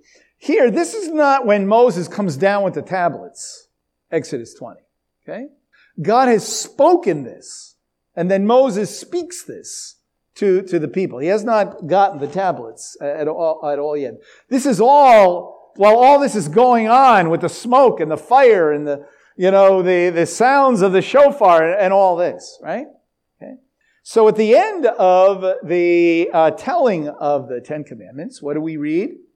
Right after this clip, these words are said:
"And all the people," in verse eighteen of, uh, uh, chapter twenty,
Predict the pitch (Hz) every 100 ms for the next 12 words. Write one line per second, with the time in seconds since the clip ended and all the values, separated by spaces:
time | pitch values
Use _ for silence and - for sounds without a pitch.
0 | _ _ _ 196 196 247 320 349 - 254
1 | 247 240 240 233 226 175 202 208 202 170
2 | - 190 143 110 113 _ _ _ _ -
3 | 151 143 135 139 135 - 139 127 - 127
4 | - 127 127 _ _ - 104 147 294